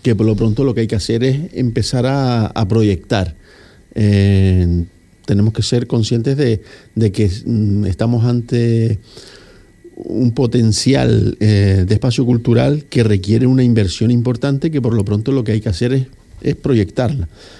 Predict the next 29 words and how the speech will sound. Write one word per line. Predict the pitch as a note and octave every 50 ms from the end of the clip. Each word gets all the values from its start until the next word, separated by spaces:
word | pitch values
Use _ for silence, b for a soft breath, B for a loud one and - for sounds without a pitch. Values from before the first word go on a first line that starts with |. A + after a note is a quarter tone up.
| B B B -
No | A2+ A2
obstante, | G#2+ G#2+ A2 B2 B2+ B2+ B2 D3 D3+
ya | C3 A#2+ A2+
se | A2 - -
hizo | B2+ A#2 - -
una | A#2+ A#2+ B2 A#2
encuesta | C#3 F3 F#2 - C#3 D3 C#3 - - A#2 G#2+ - -
<clears throat> | C#3+ F3+ G#3 D#3+ D3+ D3 A#2+ G2 E2+ D#2+ - - _ _ _ _ - - - -
hace | - - - - - B2+ A2 G#2 G#2+ G#2
bastantes | F#2+ G2 - A2+ G2+ - A#2+ A2
meses | B2+ C#3 D3+ C#3+ - D#3+ E3+ E3+ B B B B B B B D3+ B B
en | - A2+ A2+
relación | G#2+ G#2+ A2 G2+ F#2+ - B2+ B2 C3 A#2+ - -
a | - A2+ A2
lo | G#2+ G#2 G2 F2+
que, | - - A2+ A#2+ C3 C3 A#2 A2+ - - _ _ _ -
mm, | - A2+ A#2+ A#2+ A2+ G#2+ G2
distintas | F2+ - G#2+ G2 - C3+ C3 C3+ B2
personas, | - F#2+ - - - G#3 C#3 -
se | -
hicieron | A2 - - A#2+ A#2 A#2+
más | B2+ B2 A#2+
de | A#2 A2+ A2+ A2+ A2 A2 A2+ -
un, | E2+ C3 A#2+
en | A#2 A2+ G#2+
torno | - C3+ C#3 C3
a |
mil | B2 C3+ C3+
consultas, | - C#3 A#2+ G#2+ A2 - F3 F3+ - - - G#3+